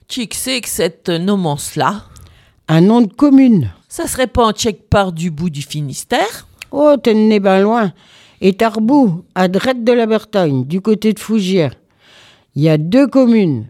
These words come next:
Speaker 2: Saint-Brice en Cogle et Saint-Étienne en Cogle, qui sont alliées et comprend le nom là.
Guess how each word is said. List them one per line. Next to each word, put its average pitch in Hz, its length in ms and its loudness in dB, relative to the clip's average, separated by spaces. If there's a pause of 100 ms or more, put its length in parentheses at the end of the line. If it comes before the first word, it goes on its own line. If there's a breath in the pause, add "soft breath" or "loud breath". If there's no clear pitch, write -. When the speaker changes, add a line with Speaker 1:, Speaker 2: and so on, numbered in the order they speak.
(100)
Speaker 2:
Saint-Brice 180 1000 -2
en 123 160 -2
Cogle 240 540 0 (320)
et 160 180 -2
Saint-Étienne 180 880 -2 (140)
en 143 160 -2
Cogle, 226 520 0 (640 soft breath)
qui 233 160 0
sont 208 360 -2
alliées 202 540 0
et 202 100 2
comprend 190 500 -2
le 254 80 2
nom 233 200 2
là. 180 300 2